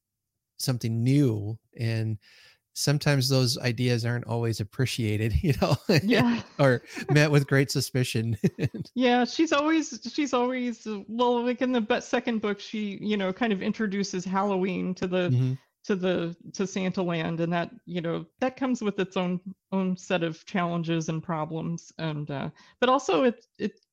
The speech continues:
Speaker 2: it gives a chance for the elves to have their own take on, on different ideas. You know, it's kind of they're culturally appropriating, you know, April's,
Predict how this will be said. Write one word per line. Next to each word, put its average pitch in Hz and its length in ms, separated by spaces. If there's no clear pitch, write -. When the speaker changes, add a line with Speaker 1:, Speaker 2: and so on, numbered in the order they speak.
Speaker 2:
it 220 180
gives 254 220
a 226 40
chance 214 440
for 180 560
the 214 160
elves 208 600
to 196 380
have 202 340
their 190 180
own 190 240
take 202 380
on, 160 380
on 165 400
different 180 360
ideas. 165 720
You 143 80
know, 143 100
it's 151 140
kind 165 200
of 151 160
they're 180 100
culturally 180 640
appropriating, 165 1160
you 175 140
know, 151 260
April's, 175 640